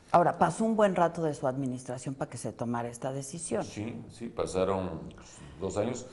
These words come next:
Speaker 2: a raíz de que se, primero se da la reforma a nivel federal y luego, en virtud de que no había el interés, el deseo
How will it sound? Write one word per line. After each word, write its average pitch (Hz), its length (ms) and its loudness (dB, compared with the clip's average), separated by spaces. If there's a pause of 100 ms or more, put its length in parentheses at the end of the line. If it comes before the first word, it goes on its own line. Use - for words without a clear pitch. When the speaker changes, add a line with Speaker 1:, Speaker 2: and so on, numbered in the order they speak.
(220)
Speaker 2:
a 92 100 -4
raíz 101 340 2
de 110 100 0
que 90 120 -4
se, 78 260 -4 (240)
primero 95 380 -2
se 82 180 -4
da 85 140 -2
la 98 100 2
reforma 95 560 0 (400)
a 85 160 -12
nivel 95 220 -4
federal 104 580 2 (320)
y 104 100 -8
luego, 120 520 4
en 95 160 -2
virtud 92 400 -4
de 127 120 -2
que 95 160 -4
no 92 160 -2
había 101 720 -2
el 85 200 -10
interés, 90 600 -2
el 87 140 -4
deseo 92 560 -2